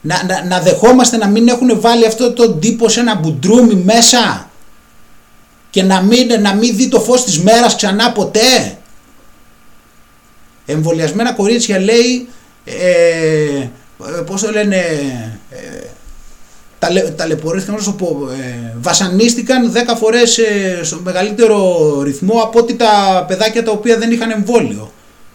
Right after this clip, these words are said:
Ο Γκέιτς και ο Παγκόσμιος Οργανισμός Υγείας, που δεν δεχόντουσαν να πάρουν πίσω το εμβόλιο το οποίο, το θανατηφόρο εμβόλιο,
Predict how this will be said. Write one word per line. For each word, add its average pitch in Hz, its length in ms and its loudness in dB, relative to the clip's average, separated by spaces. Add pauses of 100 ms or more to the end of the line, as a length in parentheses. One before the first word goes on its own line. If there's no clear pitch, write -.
(500)
Ο 151 100 -2
Γκέιτς 220 400 4
και 240 120 -2
ο 180 280 2
Παγκόσμιος 208 340 0
Οργανισμός 185 520 -4
Υγείας, 208 420 -2
που 160 460 0
δεν 165 260 0
δεχόντουσαν 196 460 0
να 143 100 -6
πάρουν 147 300 -4
πίσω 143 240 -4
το 147 160 -2 (500)
εμβόλιο 147 400 0
το 147 80 -2
οποίο, 131 640 -6
το 131 80 -8
θανατηφόρο 139 520 -6
εμβόλιο, 151 640 -4